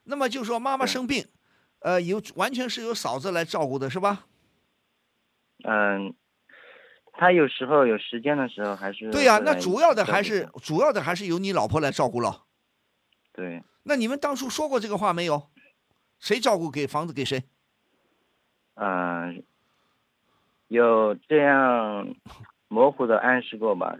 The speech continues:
Speaker 2: 可能就是这样说。
Speaker 1: 对呀，模糊的暗示过。我们说，除了你母亲或者父亲立过遗嘱，如果他们没有遗嘱，那么就说按照国家的法律，呃，老两口去世以后，这个房子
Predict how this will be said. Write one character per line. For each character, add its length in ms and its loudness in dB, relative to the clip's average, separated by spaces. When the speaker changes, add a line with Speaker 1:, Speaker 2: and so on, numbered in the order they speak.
Speaker 2:
可 80 -12
能 160 -10
就 80 -14
是 160 -16
这 100 -12
样 180 -10
说。 120 -16
Speaker 1:
对 100 0
呀， 240 2
模 260 0
糊 140 -4
的 80 -4
暗 140 0
示 120 -4
过。 280 0
我 140 4
们 100 0
说， 320 2
除 220 -2
了 140 2
你 180 0
母 180 -4
亲 300 -6
或 180 -4
者 80 -2
父 180 -8
亲 220 -6
立 120 -8
过 120 -4
遗 160 -4
嘱， 240 -4
如 160 -2
果 100 6
他 160 0
们 140 0
没 140 2
有 120 0
遗 160 -4
嘱， 280 -8
那 120 -4
么 120 2
就 160 -4
说 300 -4
按 140 0
照 100 0
国 160 -2
家 140 4
的 80 0
法 180 0
律， 180 -4
呃， 160 4
老 140 6
两 120 4
口 140 2
去 180 -4
世 160 -4
以 120 -6
后， 260 -6
这 100 -8
个 80 -4
房 240 -2
子 200 -4